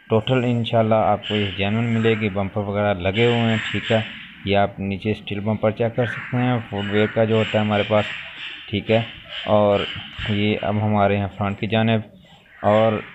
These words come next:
ये फ्रंट से आप देख लें गाड़ी, ठीक है। टोटल अल्हम्दुलिल्लाह जेन्युइन गाड़ी खड़ी हुई है,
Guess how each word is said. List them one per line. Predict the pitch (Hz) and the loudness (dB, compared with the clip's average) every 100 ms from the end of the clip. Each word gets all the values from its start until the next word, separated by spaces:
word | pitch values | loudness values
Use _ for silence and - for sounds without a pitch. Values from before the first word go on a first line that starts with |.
| 90 | -6
ये | 104 113 | -2 -2
फ्रंट | - 123 135 | 0 -2 0
से | - | 2
आप | 110 87 | 2 2
देख | 98 92 107 | -2 -2 -2
लें | 95 | 0
गाड़ी, | 92 87 82 - - - | 0 0 -6 -12 -20 -12
ठीक | - 98 | -8 -4
है। | 117 117 - - - - - | -4 -4 -10 -20 -20 -20 -2
टोटल | 151 147 131 127 | 2 4 4 4
अल्हम्दुलिल्लाह | 120 117 110 113 110 | 2 0 0 0 0
जेन्युइन | 90 98 107 117 107 | 0 0 0 0 0
गाड़ी | 101 101 | 0 0
खड़ी | 101 98 104 | -4 -2 0
हुई | 104 | 0
है, | 104 | 0